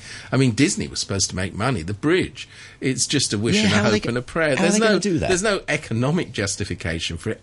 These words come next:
Speaker 1: ever produced that any, other than saying, "Oh, well, you know, it connects Hong Kong with, uh,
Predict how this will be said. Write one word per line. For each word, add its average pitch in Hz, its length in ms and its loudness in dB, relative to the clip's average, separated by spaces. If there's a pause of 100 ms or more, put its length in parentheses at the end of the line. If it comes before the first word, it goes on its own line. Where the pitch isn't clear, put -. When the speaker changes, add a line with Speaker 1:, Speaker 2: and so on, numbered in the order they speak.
Speaker 1:
ever 143 220 2
produced 107 600 -2
that 117 220 -4
any, 123 320 0
other 139 260 2
than 104 220 -4
saying, 98 380 0 (380)
"Oh, 131 140 4
well, 110 240 2
you 104 100 0
know, 98 120 2
it 101 140 -4
connects - 460 -2 (240)
Hong 131 220 0
Kong 110 300 0
with, 98 280 2
uh, 95 140 2